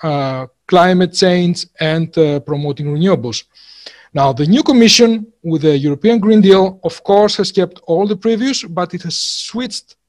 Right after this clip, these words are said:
There was a shift in the focus where climate change has gone up, uh, in the ranks and, uh, energy security, uh, has gone further down.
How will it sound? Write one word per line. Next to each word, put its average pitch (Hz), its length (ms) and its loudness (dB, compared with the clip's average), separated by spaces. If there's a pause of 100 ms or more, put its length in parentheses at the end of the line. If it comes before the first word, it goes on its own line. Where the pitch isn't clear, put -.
(560)
There 170 100 -10
was 160 160 -6
a 156 60 -8
shift - 460 -2 (420)
in 175 200 -4
the 156 120 0
focus 202 640 -4 (760)
where 165 320 0
climate 165 420 0
change 175 280 -4
has 151 280 -4 (260)
gone 143 260 -8 (320)
up, 160 260 -6
uh, 151 220 -2
in 156 80 -8
the 143 100 -6
ranks 160 380 -4 (220)
and, 151 320 -10
uh, 139 400 -4
energy 151 160 -10
security, 143 680 -6 (240)
uh, 139 320 -10
has 131 140 -12
gone 131 160 -10
further 127 280 -10
down. 123 300 -6